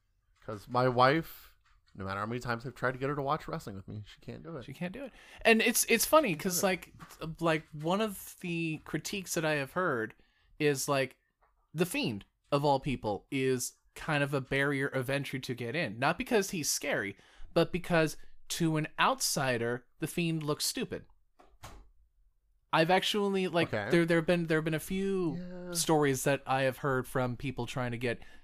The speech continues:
Speaker 2: their wives in to watch, or their wives, girlfriends, what have you.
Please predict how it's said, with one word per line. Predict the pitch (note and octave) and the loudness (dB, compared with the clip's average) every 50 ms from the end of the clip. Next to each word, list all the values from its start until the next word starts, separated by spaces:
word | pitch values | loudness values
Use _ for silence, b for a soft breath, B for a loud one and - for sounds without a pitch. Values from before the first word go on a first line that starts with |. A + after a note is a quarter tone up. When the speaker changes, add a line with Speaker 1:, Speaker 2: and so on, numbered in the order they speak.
| b b b - | b b b -2
Speaker 2:
their | C#3 B2+ B2+ | 0 0 2
wives | B2 A#2+ A#2 A#2 A#2 A2+ - | 2 4 4 4 4 2 0
in | A#2+ A#2 A2+ A2+ A2 A2 - - - - - | -2 -4 -4 -4 -6 -8 -10 -12 -14 -12 -8
to | - B2 A#2 | -6 -4 0
watch, | A2 C3 C3+ B2 A2 G2 G2 - - - - - - - - | 4 4 6 6 6 4 2 -2 -6 -8 -8 -10 -14 -14 -12
or | - | -8
their | A2+ A2+ A2+ | -6 -6 -4
wives, | A2 A2 A#2 A#2 A#2 A2+ | -2 0 0 0 0 -2
girlfriends, | A2 - A#2 A2+ - B2 A#2 A2 - | -2 -2 -2 -2 0 -2 -4 -4 -4
what | B2+ A#2 | -2 2
have | D#3 E3+ D#3 - | 2 2 2 2
you. | A#2+ A2 G#2 G2 | 0 -2 -2 -2